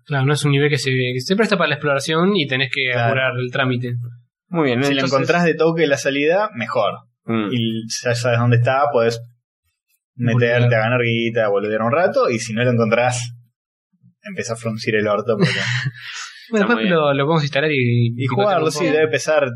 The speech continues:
Speaker 2: dos megas este juego.
Speaker 1: Sí, tiene pinta de ser
Speaker 3: Eh.
Speaker 1: súper livianito.
Speaker 2: Sí, tiene
Speaker 3: Yo
Speaker 2: pinta de ser re livianito.
Speaker 3: Yo que vengo del pasado, te digo que es un, es un disco rígido
Speaker 2: Son dos disquetes.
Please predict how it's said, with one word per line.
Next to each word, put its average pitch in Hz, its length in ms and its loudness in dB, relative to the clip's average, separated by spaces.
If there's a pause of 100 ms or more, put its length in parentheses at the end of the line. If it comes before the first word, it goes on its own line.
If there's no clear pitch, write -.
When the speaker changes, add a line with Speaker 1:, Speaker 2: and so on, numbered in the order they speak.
(140)
Speaker 2:
dos 143 240 2
megas 107 380 0
este 107 160 -6
juego. 101 180 -4
Speaker 1:
Sí, 131 160 0
tiene 135 200 0
pinta - 180 2
de 139 160 0
ser 165 200 2
Speaker 3:
Eh. 151 340 2
Speaker 1:
súper 135 240 -2
livianito. 135 560 -4 (100)
Speaker 2:
Sí, 120 320 0
tiene 117 160 0
Speaker 3:
Yo 113 80 2
Speaker 2:
pinta 120 140 2
de 113 80 2
ser 123 160 -2
re 120 280 0
livianito. 107 460 -2
Speaker 3:
Yo 170 160 -6
que 143 80 -6
vengo 151 240 2
del 131 140 0
pasado, 147 400 0
te 131 80 -2
digo 131 120 2
que 131 60 2
es 123 160 2
un, 135 140 2
es - 200 -4
un 127 120 4
disco 127 280 0
rígido 139 440 -2
Speaker 2:
Son 131 220 0
dos 139 140 2
disquetes. 131 460 0